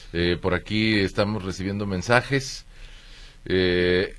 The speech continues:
la hija de Ricardo Monreal asistió como clienta vip al Fashion Week dos mil veinticinco en París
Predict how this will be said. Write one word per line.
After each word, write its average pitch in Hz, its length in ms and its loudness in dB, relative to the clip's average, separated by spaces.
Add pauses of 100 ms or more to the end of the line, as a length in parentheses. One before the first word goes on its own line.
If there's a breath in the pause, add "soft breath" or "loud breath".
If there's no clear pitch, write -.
la 101 340 6
hija 143 300 2
de 120 100 0
Ricardo 117 460 0
Monreal 117 440 4
asistió 113 380 0
como 117 240 -2
clienta 113 340 0
vip 127 280 0 (560 soft breath)
al 85 180 0
Fashion 110 400 -2
Week 107 220 -4
dos 98 180 -2
mil 101 140 -4
veinticinco 101 520 -6
en 95 80 -2
París 85 600 -2